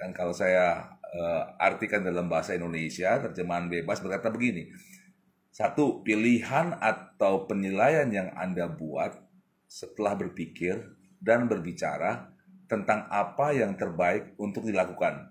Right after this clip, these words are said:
Wah, jadi kalau menurut, eh, Oxford Dictionary ya, dalam terjemahan bebasnya ke bahasa Indonesia, pertama, pilihan atau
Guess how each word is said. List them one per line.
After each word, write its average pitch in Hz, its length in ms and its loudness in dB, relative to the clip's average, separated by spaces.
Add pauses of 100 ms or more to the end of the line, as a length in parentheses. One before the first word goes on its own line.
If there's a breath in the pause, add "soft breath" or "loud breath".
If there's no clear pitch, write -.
Wah, 85 320 0
jadi 92 400 -2
kalau 95 320 0
menurut, 95 640 0
eh, 82 680 -4
Oxford 117 720 2
Dictionary 90 760 -2
ya, 92 220 -2 (400 loud breath)
dalam 87 240 -2
terjemahan 85 480 -4
bebasnya 87 560 -4
ke 92 80 -6
bahasa 87 240 -2
Indonesia, 85 640 -2
pertama, 123 480 0
pilihan 123 480 2
atau 113 560 2